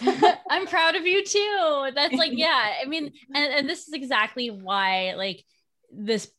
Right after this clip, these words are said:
Speaker 2: you know, we do this, and this is why, you know, the podcast is so important. Th-, these little tidbits that, like, you know, yes, we've all experienced little bits of grief here and there, but if you haven't experienced such a, you know, a big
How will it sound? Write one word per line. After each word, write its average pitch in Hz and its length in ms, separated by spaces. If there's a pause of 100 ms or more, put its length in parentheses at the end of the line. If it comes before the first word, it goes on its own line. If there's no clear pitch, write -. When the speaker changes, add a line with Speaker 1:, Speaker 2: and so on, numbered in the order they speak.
(160)
Speaker 2:
you 233 200
know, 214 60
we 208 240
do 208 240
this, 202 260
and 190 120
this 196 160
is 190 220
why, 196 460
you 196 340
know, 185 100
the 185 140
podcast 196 520
is 190 100
so 196 100
important. 196 560
Th-, 220 180
these 262 240
little 254 220
tidbits 214 400
that, 202 140
like, 190 160 (580)
you 240 140
know, 214 420
yes, 302 240
we've 262 180
all 214 280
experienced 196 560
little 185 300 (120)
bits 185 240
of 170 200
grief 190 320
here 185 240
and 185 180
there, 175 360
but 185 120
if 202 180
you 233 60
haven't 240 340
experienced 196 600
such 190 140
a, 175 140 (240)
you 202 100
know, 170 280
a 175 100 (240)
big 190 340